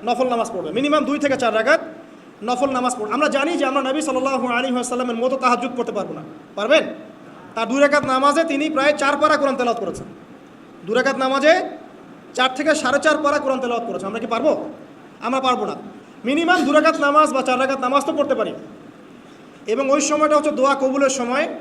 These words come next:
আল্লাহ পাক প্রথম আসমানে নেমে আসেন। আল্লাহ পাক কীভাবে নেমে আসেন, এটা আল্লাহ পাকের ব্যাপার, এটা নিয়ে আমাদের মাথা ব্যথা ঘামানোর দরকার নাই।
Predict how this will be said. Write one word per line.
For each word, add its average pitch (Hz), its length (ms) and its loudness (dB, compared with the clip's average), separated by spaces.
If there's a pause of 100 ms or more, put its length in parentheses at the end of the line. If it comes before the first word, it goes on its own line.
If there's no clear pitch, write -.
(100)
আল্লাহ 247 200 -2
পাক 262 160 0
প্রথম 269 240 0
আসমানে 269 300 -2
নেমে 262 220 2
আসেন। 233 240 0 (440)
আল্লাহ 208 220 -4
পাক 269 120 -2
কীভাবে 269 340 4
নেমে 285 200 6
আসেন, 302 260 2
এটা 277 100 2
আল্লাহ 254 220 2
পাকের 254 200 2
ব্যাপার, 226 280 0
এটা 233 160 -2
নিয়ে 247 100 -2
আমাদের 240 220 0
মাথা 233 180 0
ব্যথা 233 260 -2 (420)
ঘামানোর 240 240 -2
দরকার 226 220 0
নাই। 220 180 -2